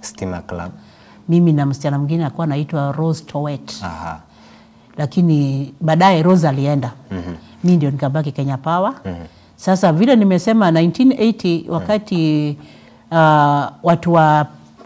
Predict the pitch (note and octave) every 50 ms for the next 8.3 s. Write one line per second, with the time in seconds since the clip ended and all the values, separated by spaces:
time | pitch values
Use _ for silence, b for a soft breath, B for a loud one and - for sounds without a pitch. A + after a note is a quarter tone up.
0 | - - - - F#3+ F#3 F#3 F3 E3+ D#3+ - - - B3 C#4 B3+ A3 G3 D#3+ F3
1 | F3+ - - - F#3 F3+ E3+ E3 - A#3 A3+ F#3+ E3+ D#3+ D3 - - G#3 A3+ G#3+
2 | F#3+ E3+ D#3 D#3+ D#3 - D#3+ D#3+ D#3 D#3 D#3 D#3 F3+ B3 D#4 C4 C4+ C4 - -
3 | - F2 D#2+ E2+ F2 - - b b b b b b b b b E3+ D3+ F3+ F3
4 | E3+ E3 E3+ G3+ A#3 A3+ A3+ - - G#3 G#3+ G#3+ A3+ F#3+ D#3+ - D#3+ D3 D3 D3
5 | D3 D#3 - D#3 D3 E3 D3 - D#3+ D3+ C#3 - F#3 G#3 G#3+ G#3 - - D#3+ -
6 | - E3+ E3+ F#3+ G#3+ A3 A3 B3+ A#3+ G3 - - F#3 D#3 D3 F3 F#3 F3+ D#3 D3+
7 | D3+ D3 C#3+ - F#3 F#3+ F#3 F#3 E3+ D3+ - D#3 D#3 D#3+ E3+ G3 G#3 G3+ G#3 B3
8 | B3+ D4+ - - - F#3+